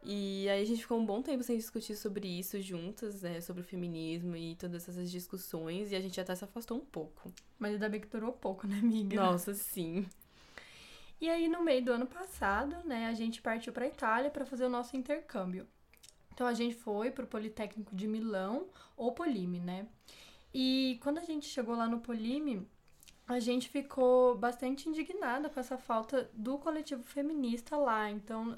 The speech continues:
Speaker 2: não tinha organizações das meninas. E a gente achava isso muito importante.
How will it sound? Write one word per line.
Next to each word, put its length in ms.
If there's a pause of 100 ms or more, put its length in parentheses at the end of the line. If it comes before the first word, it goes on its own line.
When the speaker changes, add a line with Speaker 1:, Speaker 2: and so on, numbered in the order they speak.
Speaker 2:
não 200
tinha 400
organizações 840
das 220
meninas. 720 (680)
E 120
a 40
gente 240
achava 220
isso 140
muito 260
importante. 960